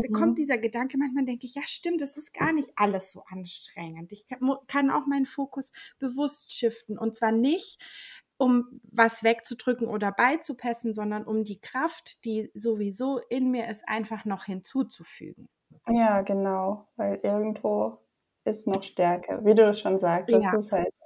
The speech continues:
Speaker 2: ne, nicht so, dass man so diese toxische <laughs> Negativität zu sagen: „Ach, ist ja alles nicht so schlimm, weil, ähm, mir geht's ja eigentlich doch ganz gut“ oder so. Das ist es ja nicht,
Speaker 1: Genau.
Speaker 2: sondern wie du, genau wie du das beschrieben hast. Also, wenn wir das Gefühl haben, es geht nicht mehr,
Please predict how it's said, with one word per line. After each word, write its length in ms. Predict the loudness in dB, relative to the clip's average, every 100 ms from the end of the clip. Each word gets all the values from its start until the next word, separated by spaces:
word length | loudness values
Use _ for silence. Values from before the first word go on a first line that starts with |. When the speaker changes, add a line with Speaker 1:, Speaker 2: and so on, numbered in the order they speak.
| _ _ 0
Speaker 2:
ne, 180 | 4 4
nicht 240 | 4 4
so, 100 | 4
dass 220 | 6 6
man 280 | 4 4 4
so 420 | 2 2 2 -2 -10 _ _ -4
diese 320 | 2 2 2
toxische 540 | 4 4 4 -2 4 4
<laughs> 120 | 8
Negativität 960 | 8 10 8 8 2 2 6 6 6
zu 60 | 4
sagen: 200 | 2 4 4
„Ach, 160 | 2
ist 220 | 0 0 0
ja 100 | 4
alles 280 | 4 4
nicht 180 | -2 -2
so 100 | -2
schlimm, 460 | -2 6 8 8 8
weil, 380 | 6 8 6 6
ähm, 420 | 2 2 0 -4 _
mir 120 | -2
geht's 280 | 0 -2 -2
ja 280 | -2 0 -2
eigentlich 500 | -2 -2 -2 -6 -6
doch 260 | -2 -2 -2
ganz 280 | 0 0 2
gut“ 300 | 6 6 6
oder 200 | 4 4
so. 300 | 4 4 2 -4 _
Das 180 | -2 2
ist 200 | 2 0
es 120 | -2
ja 160 | 0
nicht, 240 | 4 4 2
Speaker 1:
Genau. 20 |
Speaker 2:
sondern 260 | 0 -2 4
wie 100 | 6
du, 120 | 6
genau 340 | 6 6 8 6
wie 100 | 4
du 100 | 4
das 220 | 4 0
beschrieben 540 | -8 -6 -2 0 0 0
hast. 300 | -2 0 2
Also, 220 | 2 4
wenn 220 | 2 4
wir 80 | 4
das 180 | 4 0
Gefühl 340 | -6 0 2
haben, 140 | 2
es 160 | -2 -2
geht 260 | 2 4 2
nicht 240 | -4 -4
mehr, 260 | -6 -4